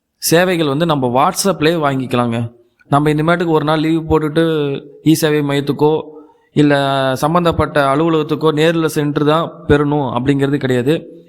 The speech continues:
அதுக்கான ஒரு எளிய வசதியை WhatsApp-லேயே பெற்றுக்கிறதுக்கான,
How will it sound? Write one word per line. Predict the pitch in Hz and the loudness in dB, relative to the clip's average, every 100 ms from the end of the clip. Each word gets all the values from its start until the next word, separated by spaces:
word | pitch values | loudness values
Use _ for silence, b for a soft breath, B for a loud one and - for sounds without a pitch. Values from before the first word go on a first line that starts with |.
| B B B B | B B B B
அதுக்கான | - 139 143 143 139 | 0 0 2 0 0
ஒரு | 135 127 | 0 0
எளிய | 131 180 220 220 | 0 0 0 2
வசதியை | 170 - 175 151 165 | 0 -2 -2 0 0
WhatsApp-லேயே | 156 117 131 165 185 175 165 175 | -2 0 0 0 -2 0 0 0
பெற்றுக்கிறதுக்கான, | 165 151 156 147 139 131 | -2 -4 -2 -2 0 0